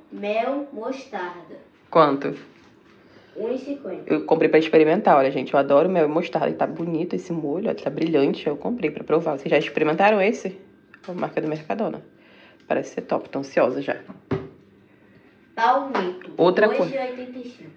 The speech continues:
Speaker 2: Dois e oitenta e cinco, gente, nunca comprei palmito aqui, primeira vez. Comprei que eu adoro palmito, aqui em casa a gente adora palmito. Aí o, a embalagem é de vidro, vem cinco. Tá bom, o preço tá bom, tá ruim não. Ah.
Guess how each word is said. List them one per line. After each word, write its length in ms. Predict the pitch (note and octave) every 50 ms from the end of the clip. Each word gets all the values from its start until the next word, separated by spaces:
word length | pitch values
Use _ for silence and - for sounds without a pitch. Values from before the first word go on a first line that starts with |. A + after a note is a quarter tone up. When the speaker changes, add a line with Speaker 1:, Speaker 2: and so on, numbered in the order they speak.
| -
Speaker 2:
Dois 280 | - D#3+ F3 G3 A#3 -
e 40 | B3+
oitenta 280 | B3 - A3+ A3+ A3+
e 40 | A3
cinco, 300 | A3 - E3+ D3 - D#3
gente, 300 | - F3 D#3 C#3+ - C#3+
nunca 180 | D#3+ E3+ - G#3+
comprei 280 | - G#3+ A3 - -
palmito 380 | - - F3+ F3+ F3 D#3+ D#3+ -
aqui, 280 | - - - D#3 D3 -
primeira 380 | - - - D3+ C#3+ C#3+ E3+ F3+
vez. 440 | F#3 D#3+ B2 A2 - - - - - - - - - - - - - - - - - - - _ _ _ _ _ _ _ _ _ _ -
Comprei 320 | - D#3+ D#3+ D#3+ D#3 D#3+
que 100 | - F3
eu 40 | E3+
adoro 260 | - E3 D#3+ D#3+ E3
palmito, 300 | E3+ G#3+ A3 G#3 F#3+ F3
aqui 80 | F3 F3+
em 40 |
casa 140 | E3+ D#3+ E3
a 20 | E3+
gente 120 | - F#3
adora 180 | D#3 D#3 E3 E3
palmito. 560 | - G#3+ A3+ A3+ F#3 D#3+ - - - - - - - - - _ _ _ _ _ -
Aí 200 | - - D#3 D3+
o, 120 | D3+ -
a 80 | E3+ D#3+
embalagem 360 | D#3+ D#3 C#3+ C#3+ C#3 D#3+ D#3+
é 40 | D#3
de 120 | D#3+ E3
vidro, 520 | E3 E3 D#3+ D#3+ E3 F3+ G3 A#3 E4 F4+ - - - - - - - - - -
vem 480 | - D3+ D#3 D3 C#3+ D3 D3 C#3+ C#3+
cinco. 640 | D#3+ - - - E3+ D#3+ E3 F#3 - - D#4+ F#4+ F#4 - - - - - - - - - - - - - - - - - - _ -
Tá 120 | - - C4
bom, 200 | B3+ F#3+ G3+ -
o 420 | - - _ _ - - _ -
preço 200 | - G#3 G3 -
tá 80 | - A#3
bom, 180 | F#3 D3+ - -
tá 140 | - - -
ruim 160 | F3 - -
não. 140 | C#3+ C#3 - - - - - - - - _ _ -
Ah. 260 | - F#3+ E3+ -